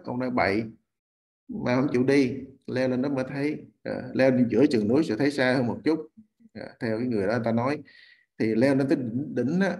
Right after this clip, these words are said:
thì mới thấy được tám phương bốn hướng, hướng nào không thấy cả. Tức là phải có sự đi, tức là có công phu. Có công phu ta mới thể nhập được lời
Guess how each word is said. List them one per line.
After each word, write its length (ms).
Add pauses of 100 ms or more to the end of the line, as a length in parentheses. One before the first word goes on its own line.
(120)
thì 60
mới 180
thấy 200
được 240 (100)
tám 300
phương 320
bốn 220
hướng, 360 (120)
hướng 180
nào 220
không 120
thấy 200
cả. 200 (400)
Tức 60
là 200
phải 220
có 160 (100)
sự 120
đi, 400 (520)
tức 60
là 120
có 200
công 240
phu. 360 (560)
Có 100
công 260
phu 380
ta 60
mới 180
thể 180
nhập 200
được 180
lời 260